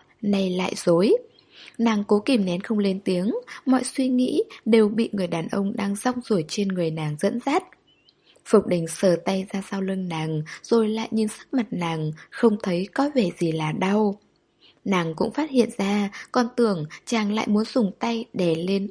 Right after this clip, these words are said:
đẩy tay chàng ra. Chàng bật cười nói, "Còn có sức nhỉ?" Tê Chỉ cắn môi, chàng lại mạnh bạo nữa rồi. Phục Đình dùng tay cậy môi nàng ra, không cho nàng cắn. Nàng không nhịn được,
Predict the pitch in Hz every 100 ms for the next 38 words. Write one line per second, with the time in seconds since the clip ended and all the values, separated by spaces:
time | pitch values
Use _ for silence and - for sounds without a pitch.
0 | - 202 156 - 196 190 180 156 156 190
1 | 208 196 - _ _ _ _ - - 214
2 | 170 160 190 185 - 180 156 151 156 160
3 | 226 233 214 _ _ - - _ - 170
4 | 160 175 208 - 320 - 208 - 220 -
5 | _ _ _ _ _ _ _ - 202 196
6 | 175 156 170 190 220 226 226 208 - -
7 | 240 220 - 226 247 - 226 - 208 262
8 | 262 175 160 160 156 - _ _ _ _
9 | _ - 220 185 175 - 180 170 - 196
10 | 190 208 208 202 185 160 156 190 190 190
11 | - _ - 208 190 - 190 175 160 147
12 | 151 156 185 427 - _ _ - - -
13 | 220 208 233 254 240 - 175 170 165